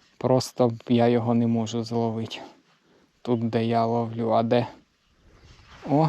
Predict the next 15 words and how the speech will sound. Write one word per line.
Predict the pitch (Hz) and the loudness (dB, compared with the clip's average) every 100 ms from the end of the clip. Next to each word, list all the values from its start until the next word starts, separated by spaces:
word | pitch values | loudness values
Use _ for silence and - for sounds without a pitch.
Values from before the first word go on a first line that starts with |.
| - | 0
щуки | - - 127 131 | -8 -4 -4 -2
виворачуються. | 127 127 127 131 127 - - 135 - - - - - - - - 151 - - - - - - - - - - - 139 | -2 -2 -2 -2 -2 -2 -4 -4 -6 -8 -8 -10 -20 -20 -20 -20 -20 -20 -20 -20 -20 -20 -20 -20 -20 -20 -20 -8 -2
Гуляють. | 123 131 123 104 113 120 - - - - - - - - - - - | 4 4 4 2 -4 -6 -12 -12 -18 -20 -20 -20 -20 -20 -20 -20 -4
Надо | 143 123 117 | -2 0 -2
туди | - 131 123 117 127 | -2 -2 -2 -4 -6
йти. | - - - - - - - _ _ _ - - - - - - - - - | -10 -16 -16 -20 -20 -20 -20 _ _ _ -20 -12 -12 -10 -14 -18 -20 -20 -6
Ладно, | 113 113 - - - - | 0 0 0 -8 -8 0
у | |
нас | 196 143 170 | 2 2 -2
і | |
тут | - 135 | -2 -2
неплохо | 131 127 - 127 - 131 - | 0 0 0 -2 0 -4 0
корме. | 131 127 135 117 - - - - - - - - - | 0 2 0 -2 -8 -16 -18 -18 -18 -20 -20 -20 -12
Річка | 135 127 120 - 123 - _ - | -2 0 0 0 -2 -4 _ -4
вонючка. | 151 139 131 127 - - | 0 2 2 0 -2 -2